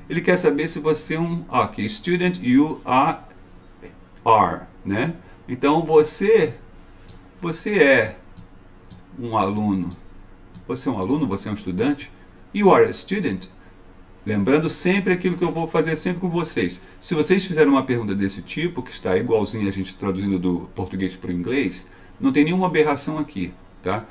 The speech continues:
Está errada, completamente errada na forma gramatical de se expressar a língua, mas muita gente falaria assim e todo mundo entenderia você se você fizesse essa pergunta. "You are a student here." Nós vimos que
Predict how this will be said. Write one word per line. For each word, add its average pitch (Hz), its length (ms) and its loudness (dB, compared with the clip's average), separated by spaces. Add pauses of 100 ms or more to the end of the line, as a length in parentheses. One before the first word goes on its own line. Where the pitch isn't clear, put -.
(220)
Está 165 260 0
errada, 156 400 4
completamente 147 640 0
errada 120 360 0
na 131 140 -2
forma 120 320 -2
gramatical 117 680 -2
de - 60 -12
se - 80 -12
expressar 120 420 -6
a - 20 -2
língua, 87 300 -2
mas 101 200 -2
muita 131 360 0
gente 107 180 -8
falaria 98 380 -2
assim 175 340 -4 (240)
e - 60 -6
todo 175 280 0
mundo 160 240 -2
entenderia 120 440 0
você 98 260 -4
se - 80 -8
você - 160 -8
fizesse 98 340 -4
essa 107 80 -6
pergunta. 95 420 -4
"You 240 200 4
are 170 100 4
a 135 40 2
student 92 380 -4
here." 107 320 -2 (440)
Nós 170 220 2
vimos 190 260 2
que 135 320 0